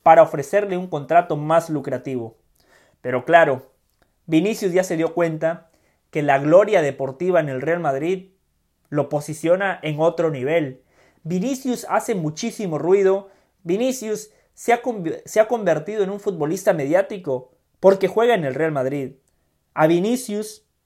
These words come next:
todos los fines de semana lo ven en cualquier rincón del planeta porque viste la camiseta merengue,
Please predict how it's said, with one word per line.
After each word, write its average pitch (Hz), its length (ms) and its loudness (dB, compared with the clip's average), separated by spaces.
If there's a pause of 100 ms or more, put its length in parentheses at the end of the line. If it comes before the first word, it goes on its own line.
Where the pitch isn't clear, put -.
(200)
todos 277 260 12
los 190 160 4
fines 220 240 -4
de 180 80 0
semana 185 380 -4
lo 151 160 -2
ven 208 320 -6 (480)
en 185 180 -6
cualquier 180 440 0
rincón 202 400 -4
del 190 160 0
planeta 160 720 -2 (400)
porque 156 320 0
viste 196 320 0
la 135 160 2
camiseta 139 500 -4
merengue, 131 580 -8